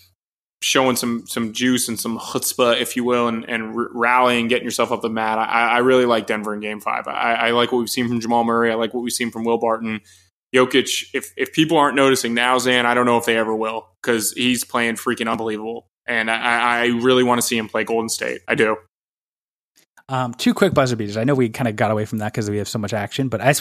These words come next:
Speaker 2: very curious, t-, literally a twenty-second answer. Kentucky Derby, was that the right decision?
Speaker 1: I have no idea.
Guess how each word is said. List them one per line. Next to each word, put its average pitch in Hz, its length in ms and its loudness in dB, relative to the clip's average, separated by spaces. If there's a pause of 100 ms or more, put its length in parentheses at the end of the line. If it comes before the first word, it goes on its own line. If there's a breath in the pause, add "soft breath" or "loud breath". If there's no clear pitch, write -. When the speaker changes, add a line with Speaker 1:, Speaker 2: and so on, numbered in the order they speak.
(140)
Speaker 2:
very 139 240 4
curious, 107 500 -2 (240)
t-, - 80 -10 (120)
literally 135 540 4
a 107 60 -2
twenty-second 110 480 -6
answer. 95 340 -12 (1040)
Kentucky 143 400 0
Derby, 113 260 0
was 98 160 -6
that 113 140 -2
the 110 80 -6
right 104 140 -6
decision? 85 440 -16 (720)
Speaker 1:
I - 20 -2
have 220 180 2
no 185 220 4
idea. 156 460 4